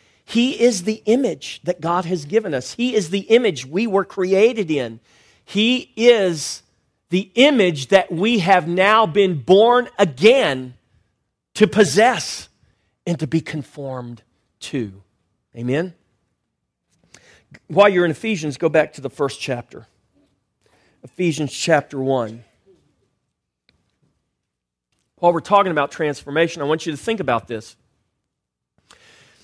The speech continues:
It's what I call the Genesis mandate. Do you realize the mandate from the beginning?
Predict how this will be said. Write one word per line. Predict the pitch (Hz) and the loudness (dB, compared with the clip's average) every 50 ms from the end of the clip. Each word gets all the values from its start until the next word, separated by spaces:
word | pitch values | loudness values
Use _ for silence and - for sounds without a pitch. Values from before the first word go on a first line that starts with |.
| _ _ _ _ _ _ _ _ _ - | _ _ _ _ _ _ _ _ _ -10
It's | - - - 202 202 - - | -8 0 4 2 2 4 2
what | 196 208 220 | 2 4 4
I | 214 226 233 | 4 4 2
call | 226 - 208 240 214 | 2 0 2 2 2
the | 180 175 | 2 0
Genesis | 151 127 - 170 214 226 214 - - 196 - - - | -2 -2 0 0 0 0 0 -2 -4 -8 -8 -6 -2
mandate. | 175 165 180 202 220 196 139 131 120 123 - 139 | 0 0 2 2 0 -2 -2 -4 -4 -4 -6 -6
Do | 127 180 | -4 -2
you | 220 220 | -2 2
realize | 180 180 214 254 254 226 196 170 165 156 127 131 | 4 6 6 6 6 6 4 2 2 0 -2 -4
the | 160 | -4
mandate | 165 160 170 180 202 226 220 175 175 156 156 - | 0 2 2 4 4 2 2 2 2 2 0 -2
from | - - - 208 226 233 233 220 | -6 -2 2 2 2 2 2 0
the | 180 208 | -2 -2
beginning? | 156 180 151 123 120 117 170 220 226 202 160 127 113 110 107 | -2 -2 -4 -4 -4 2 4 4 4 4 2 -2 -6 -10 -16